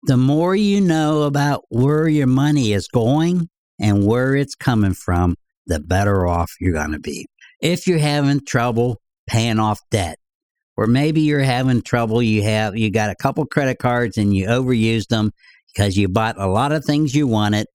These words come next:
that really didn't need. In order to get out of that habit, you need to consider an all-cash diet. So that means you pay cash for everything.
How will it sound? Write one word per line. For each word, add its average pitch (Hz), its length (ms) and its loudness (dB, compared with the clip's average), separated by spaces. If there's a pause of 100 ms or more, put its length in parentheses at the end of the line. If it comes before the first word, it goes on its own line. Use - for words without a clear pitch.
(180)
that 98 200 -2
really 107 340 0
didn't 90 360 0
need. 110 340 -2 (1080)
In 107 220 0
order 180 340 2
to 151 180 -2
get 120 320 -4
out 151 240 0
of 175 100 0
that 170 220 0
habit, 107 600 -2 (320)
you 113 240 2
need 139 380 0
to 165 120 0
consider 127 680 0
an 98 360 -2
all-cash 127 1120 -2 (120)
diet. 117 440 -2 (640)
So - 100 -2
that 127 160 -2
means 147 320 0
you 110 100 0
pay 90 300 -4 (160)
cash 143 480 -4
for 131 240 -2
everything. 90 540 -2